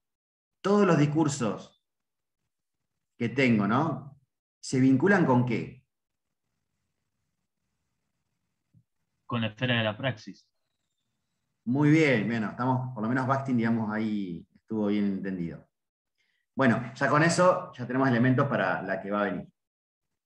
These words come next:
Speaker 1: Ahí, eh, Maite estaba queriendo entrar para decirle que ya nos vamos, pobre.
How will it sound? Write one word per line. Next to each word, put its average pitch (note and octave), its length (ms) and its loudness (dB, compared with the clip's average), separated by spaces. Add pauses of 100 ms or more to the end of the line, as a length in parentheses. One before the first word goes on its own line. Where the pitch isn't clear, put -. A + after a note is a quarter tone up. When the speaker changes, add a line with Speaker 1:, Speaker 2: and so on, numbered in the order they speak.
(360)
Speaker 1:
Ahí, G#2 360 -4
eh, F#2+ 200 -12
Maite A2 300 -2
estaba G#2+ 380 -2
queriendo A2+ 300 0
entrar A2+ 380 0
para G2+ 160 -2
decirle G2+ 380 -4
que F#2+ 80 -10
ya G2 140 -10
nos G2+ 100 -8
vamos, F2 300 -2
pobre. - 280 -14